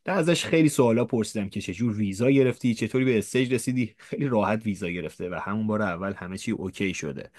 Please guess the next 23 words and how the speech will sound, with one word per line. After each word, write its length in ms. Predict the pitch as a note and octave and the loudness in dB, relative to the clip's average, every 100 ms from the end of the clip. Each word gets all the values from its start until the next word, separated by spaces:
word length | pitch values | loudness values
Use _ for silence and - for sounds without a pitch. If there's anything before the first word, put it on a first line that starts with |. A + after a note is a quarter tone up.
| - - - - - - - | -20 -18 -20 -20 -20 -10 0
از 160 | C#3+ | 4
تجربیاتش 520 | E3 C#3+ C#3+ D3+ D#3 D3 | 6 6 8 8 6 4
از 140 | B2+ | 6
المپیای 400 | C3 B2+ C3 C#3+ | 4 4 4 4
اول 400 | B2 G#2 A#2+ D#3 | 4 0 0 0
گفتم، 560 | D#3 C#3 D3+ C#3 C#3 B2+ | 0 0 0 0 -2 -4
دو 240 | G#2+ A2 | -4 -2
سالی 260 | - B2 C3 | 0 4 4
از 180 | B2 | 4
پیداش 440 | - G2+ A2+ A2+ - | 0 0 0 -2 -2
نیست، 220 | B2+ - | -2 -2
حسابی 280 | G2 G2 G#2+ | -2 0 0
باز 320 | A2 B2 - | 2 0 0
کردم 380 | B2+ A#2+ A#2 A2 | 0 0 0 -2
که 140 | A2 | -4
کجایی، 500 | - G2+ F#2+ A2 A#2+ | -6 -4 0 0 0
چی 140 | - G#2 | -2 -6
کار 220 | G2+ A2 | -2 -2
می‌کنی، 360 | G#2+ A2+ A2 | -2 -2 0
برنامه‌ت 400 | G#2 E2+ E2+ F#2 | 0 -4 -4 -6
واسه 200 | G2 - | -6 -6
آینده 540 | D#2 F2+ F2+ E2+ F#2 C3+ | -6 -6 -6 -6 -4 -2
چیه. 300 | - D3+ | 2 0